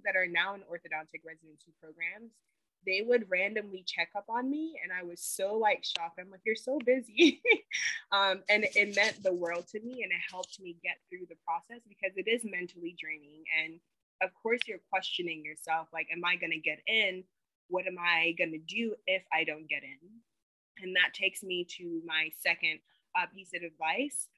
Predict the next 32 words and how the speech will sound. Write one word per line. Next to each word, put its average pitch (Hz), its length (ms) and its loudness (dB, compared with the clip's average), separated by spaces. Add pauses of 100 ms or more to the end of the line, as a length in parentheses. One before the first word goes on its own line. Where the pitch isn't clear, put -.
(320)
is 185 280 2
to 196 80 -18
just 220 260 0
make 185 320 -2
sure 196 340 0
that 180 140 0
you 180 140 -10
do 175 220 -8
have 165 180 4
a 165 60 -6
plan 165 380 -2
B. 180 380 -12 (260)
A 190 40 -10
plan 202 280 2
B 214 160 -2
doesn't 220 260 -2
necessarily 185 600 0
mean 175 260 -4
that 170 280 0
you 175 320 -8
are 170 280 2
already 160 540 2 (100)
counting 170 380 -2
yourself 160 420 -8 (220)
out 170 260 -2 (160)
of 196 140 -2
the 202 220 2
equation, 233 640 -6
but 190 160 4
it 175 140 -2
just, 170 220 -6 (480)
um, 165 480 -4